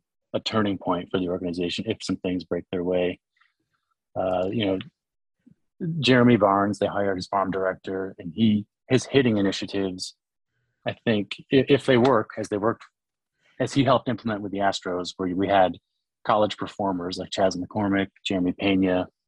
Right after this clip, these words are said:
uh, Jake Myers turn into legitimate pro prospects. If he's able to kind of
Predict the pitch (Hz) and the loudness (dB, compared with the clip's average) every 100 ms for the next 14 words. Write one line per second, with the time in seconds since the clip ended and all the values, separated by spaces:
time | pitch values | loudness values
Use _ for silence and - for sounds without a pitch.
0 | _ _ _ - _ _ 104 87 90 101 | _ _ _ -20 _ _ -2 -2 0 0
1 | - 90 95 85 - - 110 98 95 87 | 2 2 2 0 -4 -2 0 0 0 -2
2 | 95 104 113 98 87 107 95 104 95 - | -2 0 0 0 -4 -6 -2 -2 -2 -4
3 | 85 - - - 120 139 151 143 117 - | -8 -8 -12 -6 0 4 4 4 0 -2
4 | 123 107 95 | -2 -2 -6